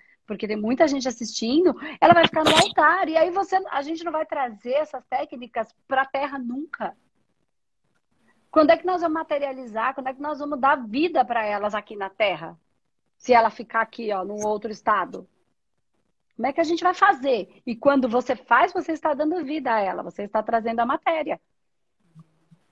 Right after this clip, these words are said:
Agora, se você não conseguir fazer as pessoas comprarem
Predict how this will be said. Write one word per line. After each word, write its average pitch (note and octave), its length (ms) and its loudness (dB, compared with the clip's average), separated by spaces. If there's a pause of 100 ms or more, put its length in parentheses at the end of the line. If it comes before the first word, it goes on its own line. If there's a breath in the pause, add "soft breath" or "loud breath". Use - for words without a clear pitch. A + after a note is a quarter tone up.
(800 loud breath)
Agora, A3 400 6
se A3 140 -6
você A3 360 0
não C#4 160 0
conseguir A#3 680 -4
fazer G#3+ 500 -2
as G3+ 140 -2
pessoas G3 840 -2
comprarem A3+ 1120 4